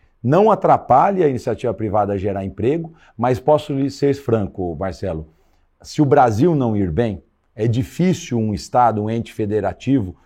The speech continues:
conseguir se sobrepor a isso. Porque, naturalmente, a macroeconomia, as grandes decisões, é tomada pelo Ministério da Economia. É difícil pensar em crescimento com um dólar desse tamanho. E aí quem exporta gosta do dólar alto.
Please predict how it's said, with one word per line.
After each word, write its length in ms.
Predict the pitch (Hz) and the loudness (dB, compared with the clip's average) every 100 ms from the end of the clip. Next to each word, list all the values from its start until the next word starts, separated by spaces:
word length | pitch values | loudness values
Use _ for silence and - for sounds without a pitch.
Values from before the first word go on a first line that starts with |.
| _ | _
conseguir 500 | - 127 - 107 131 | -6 -4 -4 -4 -4
se 140 | - | -6
sobrepor 580 | 120 147 135 139 123 135 | -6 -4 0 0 0 0
a 40 | 113 | 0
isso. 340 | 113 - - _ _ _ | -4 -8 -20 _ _ _
Porque, 260 | 127 113 165 | -10 -4 -2
naturalmente, 580 | 175 175 147 127 165 165 | 0 2 2 0 -2 0
a 60 | |
macroeconomia, 1160 | 131 151 185 - 123 - 113 98 92 139 123 78 _ | 0 0 -2 0 -2 0 -2 -2 -2 -2 -2 -6 _
as 180 | 98 101 | -10 -2
grandes 460 | 110 196 190 120 90 | 2 4 2 0 -2
decisões, 560 | 110 - 92 143 143 | -4 -4 -6 -4 -4
é 60 | 151 | -4
tomada 340 | 180 175 185 | -4 -2 -2
pelo 180 | 185 190 | -2 -6
Ministério 460 | 185 175 - 170 170 | -6 -6 -2 0 0
da 60 | |
Economia. 520 | 170 180 180 147 156 135 _ _ _ _ | -2 -4 -4 -4 -4 -6 _ _ _ _
É 80 | 135 | -4
difícil 380 | 139 - 190 - | -2 -2 -4 -2
pensar 340 | 180 160 151 | -2 0 -2
em 40 | 139 | 0
crescimento 600 | 139 131 120 123 160 - | 0 0 -2 -2 -4 -6
com 140 | 170 | -6
um 40 | 151 | 0
dólar 360 | 147 160 170 - | 2 2 0 -6
desse 280 | 143 160 160 | -6 -6 -2
tamanho. 480 | 175 160 151 151 - _ _ _ _ | -2 -2 -2 -6 -10 _ _ _ _
E 80 | 185 | 2
aí 220 | 156 208 | 4 4
quem 180 | 175 170 | 0 -2
exporta 680 | 135 - 156 196 147 87 - _ _ | -2 0 4 4 0 -8 -10 _ _
gosta 340 | 92 135 160 175 | 0 2 2 -2
do 120 | 143 | 0
dólar 320 | 127 127 110 | 2 4 4
alto. 340 | 101 87 - | 2 0 -6